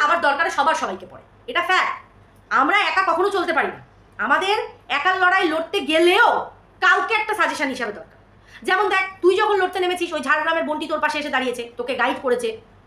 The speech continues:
তুই কীভাবে চলবি, তারপরে বাকিটা তুই তোর মতন চলেছিস। ঠিক সেই রকম আমার চ্যানেল, আমার মুখ, আমি কার এগেনস্টে কী করবো, সম্পূর্ণ আমার রেসপন্সিবিলিটি। এখানে কেউ আমাকে বললে পরেই সেটা হয় না। আমি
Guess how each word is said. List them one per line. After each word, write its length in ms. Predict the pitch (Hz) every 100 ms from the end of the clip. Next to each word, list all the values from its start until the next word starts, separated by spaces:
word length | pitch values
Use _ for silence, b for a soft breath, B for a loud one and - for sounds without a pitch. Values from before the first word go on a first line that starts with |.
| _ - - -
তুই 100 | 320
কীভাবে 280 | 320 311 302
চলবি, 240 | 294 196 - - _ -
তারপরে 320 | 370 440 466
বাকিটা 300 | 392 392 403
তুই 120 | 392
তোর 140 | 370
মতন 240 | 311 294 269
চলেছিস। 340 | 208 175 - - - _
ঠিক 160 | 381 392
সেই 220 | 277 226
রকম 160 | - - - - - _ -
আমার 240 | 262 359 381
চ্যানেল, 260 | 349 311 302 - - _ - - -
আমার 300 | 247 320 403
মুখ, 220 | 320 320 - - - - - - - -
আমি 180 | 277 415
কার 200 | 415 349
এগেনস্টে 280 | 320 -
কী 140 | 330 302
করবো, 400 | 285 277 285 - -
সম্পূর্ণ 360 | - 320 359 370
আমার 320 | - 262 330
রেসপন্সিবিলিটি। 640 | 320 - 269 262 185 - - - - - - _
এখানে 220 | 214 339 359
কেউ 240 | 311 330
আমাকে 240 | 320 320
বললে 280 | 269 240 269
পরেই 240 | 269 240 294
সেটা 160 | 240
হয় 200 | 208 190
না। 60 | 170 - _ _ _ -
আমি 340 | 202 285 370